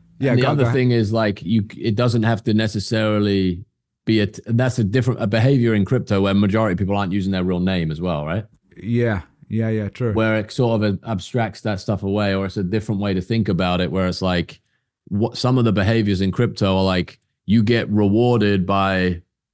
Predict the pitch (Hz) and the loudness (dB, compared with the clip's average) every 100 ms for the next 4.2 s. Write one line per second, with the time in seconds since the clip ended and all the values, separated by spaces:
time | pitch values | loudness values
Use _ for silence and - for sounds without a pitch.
0 | _ 107 98 90 113 110 104 98 90 90 | _ -2 -2 0 0 0 -2 -2 -4 -6
1 | - 120 117 113 107 101 - 95 98 92 | -4 0 0 2 0 0 0 0 0 0
2 | 95 87 104 90 - 90 98 117 120 _ | -4 -2 -2 -2 -4 -4 -2 -4 -8 _
3 | _ _ _ _ 101 - 107 92 104 101 | _ _ _ _ -4 -2 0 0 0 0
4 | 92 | 0